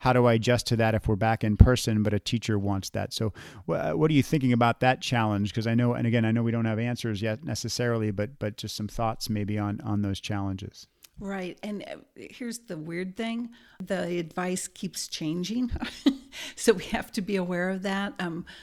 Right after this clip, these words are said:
Speaker 2: remember, Kevin, one teacher or one superintendent said she's just decided that she didn't wanna be the leader anymore in planning. She's gonna wait and be in the middle of the pack on planning because she felt like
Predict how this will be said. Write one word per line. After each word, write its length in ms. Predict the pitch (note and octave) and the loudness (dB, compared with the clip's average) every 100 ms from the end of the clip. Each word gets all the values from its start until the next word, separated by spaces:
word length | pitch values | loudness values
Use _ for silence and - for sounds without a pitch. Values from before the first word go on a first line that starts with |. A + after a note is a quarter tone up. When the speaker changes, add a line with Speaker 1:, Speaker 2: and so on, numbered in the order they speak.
| - G3 | -12 -4
Speaker 2:
remember, 360 | G#3 G#3+ G#3+ | -2 -2 -4
Kevin, 360 | G3+ A3 G3+ F#3 | -4 -4 -4 -2
one 160 | F#3 F#3+ | -2 -2
teacher 440 | G#3 F#3+ - F#3+ | -4 -4 -6 -2
or 120 | F3 | -2
one 240 | F3 F#3 F3+ | -2 -2 -2
superintendent 640 | F#3+ F#3+ F3 F#3+ F3+ E3+ | -4 -4 -6 -4 -6 -6
said 460 | - F3 E3+ D#3+ E3+ | -4 -4 -4 -6 -6
she's 320 | F#3+ D#3+ - - - | -6 -6 -10 -12 -8
just 280 | F#3 - | -6 -6
decided 360 | F#3+ - F3+ F3 | -6 -4 -4 -4
that 100 | - | -6
she 140 | - | -6
didn't 180 | E3 E3+ | -4 -4
wanna 160 | E3 D#3+ | -4 -4
be 100 | E3 | -4
the 140 | D#3 | -4
leader 320 | D3+ E3+ F3 | -4 -2 -2
anymore 340 | F3+ F3 E3 E3 | -4 -4 -4 -4
in 120 | D#3+ | -4
planning. 480 | - E3 E3+ F3 D#3+ - - | -4 -4 -2 -4 -6 -14 -12
She's 220 | - D#3+ | -8 -4
gonna 160 | F3+ E3 | -4 -2
wait 220 | E3 - | -4 -4
and 80 | D#3+ | -2
be 240 | D#3 C#3+ | -2 -2
in 120 | E3 | -4
the 60 | D#3 | -2
middle 220 | D#3+ E3 | -2 -2
of 80 | D3+ | -4
the 80 | - | -4
pack 320 | F3+ D#3 - | -4 -2 -4
on 100 | D3+ | -6
planning 360 | F3 E3+ E3+ E3+ | -4 -4 -4 -6
because 260 | D#3 D#3 | -6 -6
she 140 | - D#3 | -6 -6
felt 200 | E3 C#3+ | -6 -4
like 300 | D3+ - | -6 -10